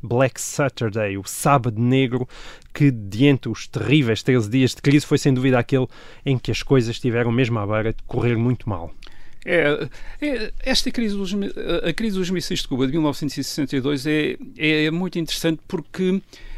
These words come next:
Speaker 2: ahm, acontece, eh, em plena Guerra Fria, mas vai um bocadinho contra a corrente do que se, de uma certa medida vai contra a corrente. P-, porquê? Primeiro porque a Guerra Fria parecia estar, eh,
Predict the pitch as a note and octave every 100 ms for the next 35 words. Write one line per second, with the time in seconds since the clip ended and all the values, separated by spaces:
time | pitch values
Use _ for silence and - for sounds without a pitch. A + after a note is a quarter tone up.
0 | - - - - D#3+ D#3+ D#3+ D3+ D3+ C3
1 | - - - G#3 A3 G#3+ F3 - - -
2 | - - - D#3+ D3+ - - - - -
3 | - - D3+ F3 D3 C3 C#3+ C#3+ - E3
4 | E3+ E3+ - E3+ E3+ F3 D#3 A3 B3 A3
5 | - G3 G#3 - - G#3 G#3+ G3 F3+ -
6 | - D3 C#3+ F3 D#3+ D#3 D#3+ - - -
7 | - - - - - C#3 - - C#3 C#3+
8 | F#3 B3 - A3 G#3+ F#3+ G3 F#3+ F3+ F3
9 | F3+ E3 D#3 - G#2+ G#2 - C3 - F#3+
10 | - C#3 A2 - - - - - - A3
11 | B3 C4 A#3+ G#3+ G3 F3+ - A3 F#3+ -
12 | G#3 - - - - G3 G3+ G3 F#3+ F3
13 | F3+